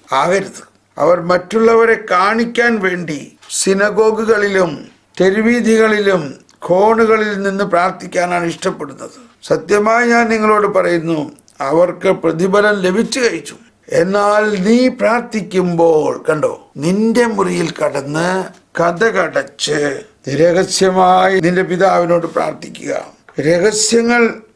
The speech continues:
അറിയുന്ന പിതാവ് നിനക്ക് പ്രതിഫലം നൽകും." നമ്മുടെ കർത്താവായ ഈശോ മിശിഹായുടെ പരിശുദ്ധ സുവിശേഷം. ഈശോ മിശിഹായ്ക്ക് സ്തുതി. നമ്മൾ ഇന്നലെയും പ്രാർത്ഥനയുടെ ഈ ആഴങ്ങളിലേക്ക്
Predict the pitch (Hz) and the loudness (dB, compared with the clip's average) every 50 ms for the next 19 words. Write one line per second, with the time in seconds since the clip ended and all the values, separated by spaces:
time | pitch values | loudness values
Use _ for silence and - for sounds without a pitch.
0 | _ - - 147 143 151 165 170 175 175 170 165 165 165 165 - 147 143 139 151 | _ -8 -2 -2 0 2 2 2 2 0 0 0 -2 -2 -2 -4 -4 0 2 2
1 | 147 147 147 143 135 139 139 - - - - _ _ _ _ - 131 127 131 131 | 2 2 0 -2 -2 -4 -6 -6 -8 -12 -16 _ _ _ _ -14 -12 -10 -6 -4
2 | 135 139 139 - - 147 127 127 120 - - 131 139 135 139 131 135 131 - - | -4 -6 -6 -4 -4 -2 -2 -4 -6 -8 -10 -10 -10 -8 -10 -8 -8 -6 -6 -6
3 | 127 - 127 127 127 - - 120 127 123 - - _ - - 139 139 139 139 143 | -8 -8 -10 -12 -12 -12 -14 -14 -14 -14 -16 -20 _ -10 -10 -8 -6 -4 -4 -4
4 | 135 139 135 139 - - 143 135 139 135 135 135 139 139 143 139 139 135 127 - | -4 -4 -6 -6 -4 -2 -2 0 0 0 0 2 0 0 0 -4 -6 -10 -8 -8
5 | - 147 135 131 135 - - 139 135 135 131 131 127 127 120 - 147 143 - - | -8 -8 -8 -8 -8 -8 -8 -6 -4 -4 0 0 -2 -2 -2 -6 -6 -4 -4 -6
6 | 131 131 - - - - - - - - - 135 127 123 - 135 127 127 - - | -6 -8 -10 -12 -10 -8 -8 -8 -8 -8 -12 -14 -14 -14 -12 -12 -12 -12 -12 -12
7 | - 131 127 123 120 - _ _ - 143 139 - - 147 139 143 143 135 - 135 | -12 -12 -12 -14 -16 -20 _ _ -16 -16 -12 -12 -10 -10 -12 -12 -12 -14 -14 -12
8 | 135 131 - - - 113 - - - - - - 139 - - - - _ _ - | -12 -12 -14 -14 -14 -16 -18 -20 -20 -20 -16 -16 -16 -16 -18 -20 -20 _ _ -4
9 | - 165 185 196 196 190 180 180 196 196 202 208 202 196 180 - - - - - | -2 0 0 2 0 0 0 0 0 2 2 2 2 0 -2 -6 -10 -16 -20 -20
10 | _ _ - - 170 180 196 190 - 185 190 196 196 190 190 185 190 190 190 190 | _ _ -10 -4 -4 -2 -2 -4 -4 -2 0 0 2 2 2 2 2 2 2 0
11 | 180 - - _ _ _ _ _ - - 170 180 185 190 190 - - - 147 156 | -2 -6 -16 _ _ _ _ _ -12 -8 -6 -4 -2 -2 -4 -4 -6 -2 0 2
12 | 165 170 175 185 185 185 190 185 185 185 180 185 185 180 170 175 - 185 190 196 | 2 2 2 0 0 0 0 0 0 0 2 2 2 2 0 -2 -2 -2 0 0
13 | - | -2